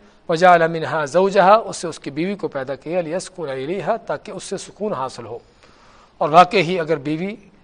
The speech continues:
ایمان پر ہے، تقوی پر ہے اور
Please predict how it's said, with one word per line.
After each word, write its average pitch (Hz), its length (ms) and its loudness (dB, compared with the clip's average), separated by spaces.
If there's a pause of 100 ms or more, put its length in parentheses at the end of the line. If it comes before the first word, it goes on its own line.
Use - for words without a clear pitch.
(600)
ایمان 190 420 4 (220)
پر 170 140 4
ہے، 131 140 -4 (560)
تقوی 226 300 6
پر 185 200 6
ہے 151 160 -4 (840)
اور 196 320 12